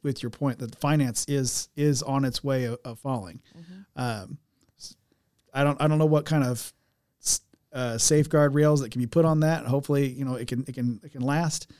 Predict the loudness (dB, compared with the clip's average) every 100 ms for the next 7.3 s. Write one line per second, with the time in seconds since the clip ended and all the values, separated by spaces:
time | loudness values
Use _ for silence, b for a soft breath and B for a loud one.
0 | b b b -4 -4 0 0 0 0 -2
1 | 0 2 0 0 -8 -6 -6 -4 -6 -6
2 | -2 0 0 0 0 0 -2 -4 -2 -2
3 | 0 -2 -2 -2 -2 0 -2 2 2 2
4 | 2 2 0 2 0 0 -4 -2 0 0
5 | 2 2 2 0 B B B -12 -2 2
6 | 4 4 2 2 2 2 2 0 2 2
7 | 2 0